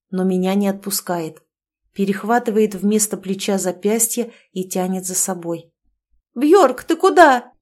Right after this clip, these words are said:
ударяется в спину удивлённый возглас вскочившей с места Киры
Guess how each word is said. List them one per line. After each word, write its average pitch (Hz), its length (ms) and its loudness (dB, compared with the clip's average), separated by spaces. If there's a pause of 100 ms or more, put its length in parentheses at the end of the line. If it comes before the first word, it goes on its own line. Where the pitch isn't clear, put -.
(120)
ударяется 185 640 0
в 190 40 -6
спину 196 420 0
удивлённый 196 600 2
возглас 190 500 0
вскочившей 196 720 -6
с 202 120 -4
места 196 320 -2
Киры 196 420 -4